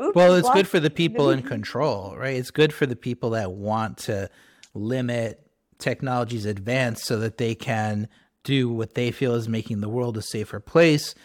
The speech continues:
Speaker 2: So it's like competing incentives, right? 'Cause that's what they're, uh, paid to do. That's what they're funded by, um, taxpayers to do, you know, even though we're the taxpayers. But, like, um,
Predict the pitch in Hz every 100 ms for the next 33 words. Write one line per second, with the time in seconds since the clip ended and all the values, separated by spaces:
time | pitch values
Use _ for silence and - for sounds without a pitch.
0 | - _ - 165 151 160 151 147 - 170
1 | 156 139 120 - 180 113 98 123 143 127
2 | 143 151 156 135 - 123 110 107 107 -
3 | _ _ _ _ 104 101 101 - 127 120
4 | 113 - 110 101 104 107 127 160 _ _
5 | - 113 - 123 - 113 107 - 110 113
6 | 113 110 110 - 110 101 104 104 - 101
7 | 101 101 - 110 107 - 110 107 - -
8 | 104 101 104 151 _ _ _ _ 110 113
9 | 117 113 107 113 104 104 110 - 87 107
10 | - _ _ _ _ 147 143 - 151 143
11 | 135 127 - - 143 143 135 127 123